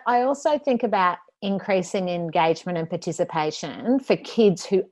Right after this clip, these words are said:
aren't getting anything out of your normal reading program or your everyday maths. Like, any kid who doesn't fit in, and in fact, the school I was in this week, the school principal's amazing,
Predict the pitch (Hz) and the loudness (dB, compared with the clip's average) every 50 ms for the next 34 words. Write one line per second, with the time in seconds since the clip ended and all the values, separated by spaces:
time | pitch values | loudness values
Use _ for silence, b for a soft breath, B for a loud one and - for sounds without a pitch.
0 | _ - - 240 262 262 262 220 - 262 226 214 190 180 180 185 190 190 190 170 | _ -4 0 4 4 4 6 6 6 6 6 6 4 2 2 2 2 2 0 0
1 | 165 160 160 170 160 156 165 170 165 165 165 160 165 185 196 208 202 202 196 180 | 2 2 2 2 4 4 6 6 8 6 6 6 6 8 8 10 10 8 8 8
2 | 196 185 175 180 175 170 165 - 190 165 156 160 - 160 151 151 147 151 156 160 | 8 8 8 8 6 4 2 2 4 4 4 4 2 2 2 2 2 2 2 0
3 | 160 156 143 147 151 160 151 151 147 151 151 - B B B B B B B - | 0 0 0 0 2 2 4 4 4 4 2 2 B B B B B B B 4
4 | 202 180 214 208 190 185 175 165 165 175 175 - - 214 208 190 - - - _ | 6 6 6 6 6 4 4 4 2 0 0 -2 0 2 2 2 0 -2 -6 _
5 | - 262 285 302 330 330 294 - - - - - 262 226 190 175 170 156 160 190 | 4 6 6 8 6 6 4 2 -4 -10 -2 4 6 8 8 8 6 4 2 2
6 | 190 180 175 - 185 175 170 170 190 175 - - 185 160 165 165 160 165 165 175 | 2 4 4 2 2 2 2 2 0 -4 -4 -2 -2 0 2 2 2 2 0 -2
7 | - - 185 - 190 160 156 - - 190 - - - 214 214 214 202 202 190 175 | -2 -4 -2 0 0 0 0 0 -2 -2 0 4 6 8 8 10 8 8 6 6
8 | 185 170 165 160 165 165 - - 170 160 151 151 - _ - 165 160 - - 180 | 4 2 4 4 2 2 0 0 0 2 2 2 0 _ -4 -4 -2 0 2 2
9 | 160 - - 147 135 127 - 156 151 135 156 151 151 147 147 147 151 143 139 123 | 2 0 -2 -8 -8 -6 -4 -4 -4 -2 -2 -2 -2 0 0 0 0 0 -2 -2
10 | 139 160 156 | -2 -4 -4